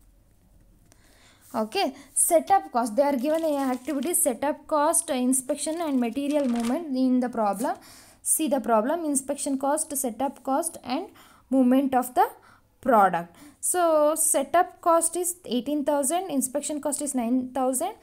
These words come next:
and product line cost is nine thousand. Write down the information, eighteen thousand, nine thousand and nine thousand respectively. So after that, based on the calculation of, or based on the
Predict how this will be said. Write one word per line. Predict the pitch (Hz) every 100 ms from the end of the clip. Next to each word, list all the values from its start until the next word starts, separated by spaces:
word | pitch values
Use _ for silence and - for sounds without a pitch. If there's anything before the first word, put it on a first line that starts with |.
| - - - -
and | 247
product | 254 233 269 269
line | 254 269
cost | 269 247
is | 294 480 - - - - 226
nine | 233 226 226
thousand. | 226 196 185 285 262
Write | 233 254
down | 262
the | 254
information, | 226 226 214 202 208 285 359 - - -
eighteen | 214 226 262 262 269
thousand, | 269 233 240 226 330 415 - _ _ _ - _ - -
nine | 226 226 214 240 269
thousand | 277 247 233 233 302 370 466 - _ _ _ _ - - - _ _ _ 247
and | 269 339 311 233
nine | 208 220 226
thousand | 226 202 196 247 226
respectively. | 202 - 208 202 220 202 247 427 - - - _
So | - - 320
after | 294 - 370 359
that, | 240 226 302 427 - - _ _ -
based | 214 262 392 330
on | 370 370
the | 381
calculation | 330 294 320 320 349
of, | 349 349
or | 269
based | 214 240 302 262
on | 320 302 302
the | 415